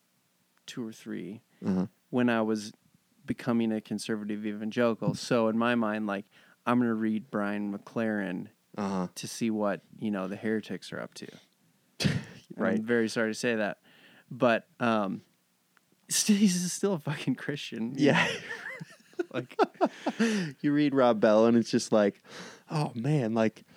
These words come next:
Speaker 2: it's just a lot of pausing and
Speaker 1: Yeah.
Speaker 2: paragraph indents.
Speaker 1: Line break, line break,
Speaker 2: Line
Speaker 1: line
Speaker 2: break,
Speaker 1: break.
Speaker 2: line break, line break.
Speaker 1: Yeah.
Speaker 2: Oh man, he's talking about, uh, it's just like Death Cab for Cutie again or something.
Speaker 1: <laughs>
Speaker 2: Yeah.
Speaker 1: Yeah. Um,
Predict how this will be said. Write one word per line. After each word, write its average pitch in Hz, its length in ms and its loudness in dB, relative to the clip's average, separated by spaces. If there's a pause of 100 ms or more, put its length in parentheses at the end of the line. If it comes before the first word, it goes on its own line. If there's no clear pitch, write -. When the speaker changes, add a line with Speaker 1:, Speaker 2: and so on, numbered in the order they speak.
(240)
Speaker 2:
it's - 140 -16
just - 300 -2 (1200)
a 113 60 -6
lot 127 140 2
of - 60 -2
pausing 127 600 2
and 110 280 0 (260)
Speaker 1:
Yeah. 113 280 -6 (300)
Speaker 2:
paragraph 120 480 2
indents. 101 560 2
Speaker 1:
Line 120 240 -2
break, 101 240 -8
line 120 240 -4
break, - 140 -6
Speaker 2:
Line 123 100 -2
Speaker 1:
line 135 220 0
Speaker 2:
break, - 20 -10
Speaker 1:
break. 92 160 -6
Speaker 2:
line 156 180 -2
break, 110 200 -4
line 151 180 -2
break. - 120 -4 (440)
Speaker 1:
Yeah. - 80 -16
Speaker 2:
Oh 135 140 -6 (100)
man, 143 100 -10
he's 107 140 -18
talking 127 240 -12
about, 113 240 -12
uh, 220 40 -10 (260)
it's - 100 -20
just - 140 -16
like - 300 -16 (1500)
Death 120 200 -6
Cab 131 200 -4
for 107 120 -6
Cutie 123 320 -4
again 92 320 -6
or 95 120 -8
something. 92 400 -6 (340)
Speaker 1:
<laughs> - 360 -20
Speaker 2:
Yeah. 107 160 0
Speaker 1:
Yeah. 110 200 2 (420)
Um, 135 320 4